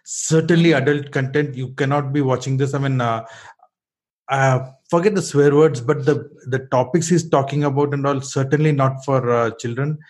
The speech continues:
Speaker 1: So,
Speaker 2: Mm-hmm.
Speaker 1: uh, yeah, it, it's cert-, it, it, it's definitely, uh, adult material, and, uh, it doesn't, in, uh, the, you know what, I like this about his humor, that, uh, Ricky Gervais doesn't insult your intelligence, right? The
Speaker 2: Mm-hmm.
Speaker 1: while it's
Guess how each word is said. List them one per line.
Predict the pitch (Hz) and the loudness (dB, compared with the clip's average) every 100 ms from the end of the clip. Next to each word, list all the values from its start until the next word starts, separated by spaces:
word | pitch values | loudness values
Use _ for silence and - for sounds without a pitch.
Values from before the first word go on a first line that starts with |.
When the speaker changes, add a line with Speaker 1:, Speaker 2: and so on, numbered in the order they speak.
| - _ _ | -20 _ _
Speaker 1:
So, | - 139 135 | -2 2 4
Speaker 2:
Mm-hmm. | 127 117 113 | 4 4 2
Speaker 1:
uh, | 107 - _ _ _ | -2 -8 _ _ _
yeah, | 131 117 | -2 -2
it, | 113 131 | -2 -6
it's | 120 - | -8 -6
cert-, | 143 135 117 | -4 -4 -4
it, | 131 131 | -6 -6
it, | 123 | -6
it's | 127 - | -8 -14
definitely, | - 131 143 135 147 139 | -12 -6 -4 0 2 4
uh, | 123 120 120 | 2 2 0
adult | 131 131 131 | 0 0 -2
material, | 131 131 143 139 | -2 0 0 0
and, | 127 123 | -2 -2
uh, | 120 117 - _ _ - | -2 -2 -4 _ _ -6
it | 180 | 0
doesn't, | 190 202 202 160 - _ _ _ - | 2 2 0 -4 -14 _ _ _ 0
in, | 170 165 | 0 0
uh, | 151 151 117 147 | -2 -4 -4 -4
the, | 160 135 202 | -4 -4 -2
you | |
know | 202 | 0
what, | 240 185 165 - _ 151 | 2 0 -4 -14 _ -2
I | 160 | 0
like | 180 208 143 117 | 0 -2 -4 -2
this | 165 165 | 0 0
about | 160 160 | 0 -2
his | 156 143 - | -4 -6 -4
humor, | 147 156 | -2 -2
that, | 160 175 - _ _ _ _ _ _ 123 | -4 -6 -12 _ _ _ _ _ _ -6
uh, | 127 | -4
Ricky | 135 170 | -2 -2
Gervais | 165 170 156 | 2 2 2
doesn't | 135 131 139 | -2 -2 0
insult | 135 - 165 165 | 0 2 0 2
your | 143 | 2
intelligence, | 131 131 117 107 98 - | 2 -2 -4 -6 -10 -4
right? | 160 165 - _ _ - | -4 -4 -14 _ _ -14
The | 143 | -12
Speaker 2:
Mm-hmm. | 175 170 175 _ _ - 120 | -10 -12 -16 _ _ -12 -4
Speaker 1:
while | 127 160 | 0 2
it's | 208 - | 0 -2